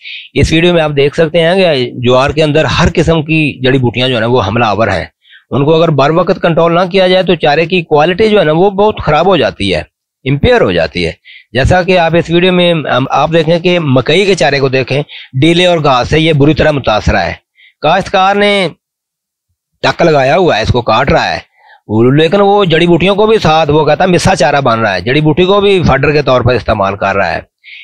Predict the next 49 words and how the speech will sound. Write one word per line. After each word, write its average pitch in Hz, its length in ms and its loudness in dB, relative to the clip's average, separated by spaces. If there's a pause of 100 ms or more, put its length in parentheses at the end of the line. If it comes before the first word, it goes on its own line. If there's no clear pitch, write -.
(180)
याद 120 300 0
रखें 165 280 0
कि 196 60 0
ये 156 440 0
जड़ी 139 180 -2
बूटियों 143 380 -2
की 147 80 -4
वजह 147 260 0
से 156 260 0
मकई 139 440 -2
के 165 100 0
टांडे 165 260 0
पतले 196 320 2
रह 127 180 0
गए 113 80 -4
हैं। 107 80 -2
आप 110 100 -4
देखें, 123 240 -2
कितने 120 240 -4
पतले 127 340 -2
रह 107 160 0
गए 95 140 -2
हैं। - 160 -8 (480)
जड़ी 117 120 0
बूटियों 147 260 2
से 185 40 2
मुतासरा 160 440 0
मकई 170 320 0 (300)
गिर 135 180 2
भी, 160 100 2
गिर 143 200 0
का 165 120 0
नुकसान 151 380 0
भी 185 60 2
हो 185 60 2
जाता 135 260 0
है। 160 60 0
जितनी 156 260 0
खुराक 151 260 0
दी 156 160 0
जाती 170 260 0
है, 190 120 2
ज़्यादातर 160 560 2 (360)
जड़ी 151 180 0
बूटियां 160 260 2
ही 196 60 -2
खा 120 180 -2
जाती 110 340 -4
हैं। 85 200 -6